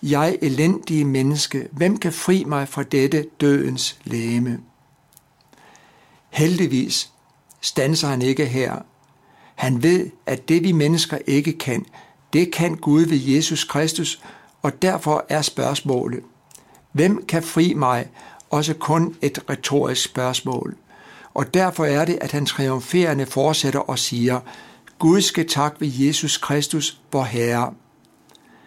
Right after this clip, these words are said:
Det, at det ikke er os, men Gud, er nok det, der fylder mest i hans breve.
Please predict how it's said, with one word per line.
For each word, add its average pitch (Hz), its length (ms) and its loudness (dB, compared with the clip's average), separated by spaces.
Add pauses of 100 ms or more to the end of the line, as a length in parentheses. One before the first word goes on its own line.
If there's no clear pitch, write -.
(560)
Det, 214 220 4 (120)
at 165 160 -2
det 185 60 0
ikke 175 300 4
er 175 100 2 (100)
os, 143 340 0
men 147 180 -2
Gud, 139 380 2 (640)
er 131 100 0
nok 165 360 0
det, 170 160 4
der 165 100 0
fylder 156 340 2
mest 143 480 -2
i 175 80 0
hans 135 280 0
breve. 120 440 -4